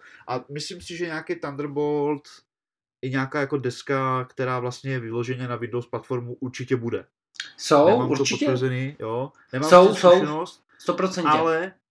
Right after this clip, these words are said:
Speaker 1: ale tohle mám v s-, ve svým potenciálním nákupním deníčku, až budu skládat, eh, nevím, v nějaký časovým horizontu svůj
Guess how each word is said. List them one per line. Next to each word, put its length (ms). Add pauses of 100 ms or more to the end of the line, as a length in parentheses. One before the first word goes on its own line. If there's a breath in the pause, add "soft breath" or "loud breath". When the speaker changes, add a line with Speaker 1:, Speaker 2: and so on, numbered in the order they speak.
(180)
Speaker 1:
ale 400
tohle 300
mám 300
v 260
s-, 200
ve 280
svým 300
potenciálním 840
nákupním 520
deníčku, 520
až 160
budu 200
skládat, 520
eh, 300 (800)
nevím, 440
v 100
nějaký 280
časovým 400
horizontu 560 (240 loud breath)
svůj 460